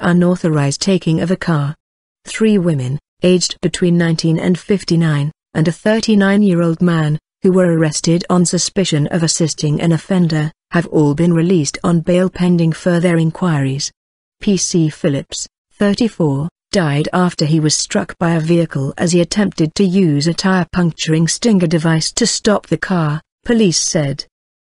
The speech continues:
The married father of two had been responding to reports of a burglary in Woodchurch Road,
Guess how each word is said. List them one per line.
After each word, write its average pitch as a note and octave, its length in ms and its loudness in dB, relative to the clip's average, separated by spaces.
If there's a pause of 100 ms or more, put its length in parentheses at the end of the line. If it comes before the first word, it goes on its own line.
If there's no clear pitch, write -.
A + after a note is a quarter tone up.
(300)
The - 80 2
married F#3+ 480 2
father A#3+ 460 2
of A#3 140 -2
two A#3+ 260 2
had F3+ 180 0
been E3 160 0
responding E3+ 600 0
to E3+ 140 0
reports D#3 500 -2
of E3+ 180 -2
a F3 60 0
burglary E3 540 0
in F#3 260 0
Woodchurch F3+ 580 -2
Road, C#3 340 -2